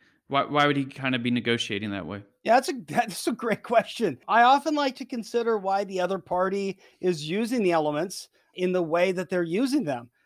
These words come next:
Speaker 2: And I try to come up with some guesses. And if I've worked with this person before, it's a little easier, but I can brainstorm and I can say, "Well, maybe it's the only thing they know, right?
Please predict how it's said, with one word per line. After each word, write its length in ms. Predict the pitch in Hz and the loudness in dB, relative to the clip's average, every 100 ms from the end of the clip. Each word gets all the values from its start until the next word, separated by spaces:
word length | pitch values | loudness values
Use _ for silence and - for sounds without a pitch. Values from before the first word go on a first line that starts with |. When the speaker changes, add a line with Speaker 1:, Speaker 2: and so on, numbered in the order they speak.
| _ - | _ -2
Speaker 2:
And 160 | 175 | 2
I 100 | 185 | 2
try 220 | 190 196 208 | 2 2 4
to 320 | 208 196 165 | 4 4 0
come 160 | 190 196 | -2 -2
up 120 | 202 | -2
with 120 | 202 | -4
some 200 | - 208 | -6 -4
guesses. 540 | 160 175 190 160 131 139 | -2 -4 -4 -10 -12 -8
And 80 | |
if 100 | 147 | -4
I've 200 | 165 156 | -2 -4
worked 340 | 151 160 180 190 | -4 -4 -4 -4
with 80 | 170 | -10
this 140 | 170 | -10
person 320 | - 175 170 | -8 -8 -8
before, 420 | 156 143 185 247 | -12 -8 0 0
it's 240 | 214 165 - | 0 -6 -10
a 20 | |
little 200 | 156 160 | -8 -4
easier, 560 | 269 285 285 302 302 - _ - | -4 -4 -4 -4 -4 -8 _ -6
but 80 | 240 | -2
I 80 | 254 | 0
can 320 | 269 233 170 - | 0 -4 -6 -4
brainstorm 580 | 190 262 262 - 151 | 0 0 -2 0 0
and 80 | 156 | 0
I 60 | 160 | -4
can 100 | 160 | -6
say, 220 | - 170 | -2 0
"Well, 280 | 165 214 214 | 4 4 4
maybe 280 | 175 202 247 | 0 -4 -4
it's 120 | - | -8
the 100 | 247 | -6
only 180 | 254 240 | -4 -4
thing 240 | 254 262 | -2 0
they 160 | 262 269 | 2 2
know, 340 | 302 370 - _ _ | 2 2 -2 _ _
right? 340 | 156 175 285 | 0 2 2